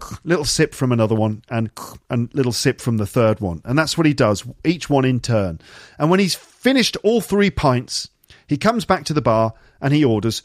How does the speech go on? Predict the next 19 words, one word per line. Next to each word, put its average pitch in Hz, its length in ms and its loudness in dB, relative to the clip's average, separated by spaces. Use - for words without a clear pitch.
three 107 280 -2
more, 120 380 0
right? 135 280 0
And 147 80 -2
the 156 60 2
bartender 160 560 0
says 139 240 0
to 147 120 0
him, 143 220 0
"You 202 80 2
know, 233 320 2
you 190 80 -4
know 226 140 4
what? 131 300 0
Like, 156 200 0
a 147 80 0
pint 175 540 -2
goes 139 260 2
flat 170 480 -2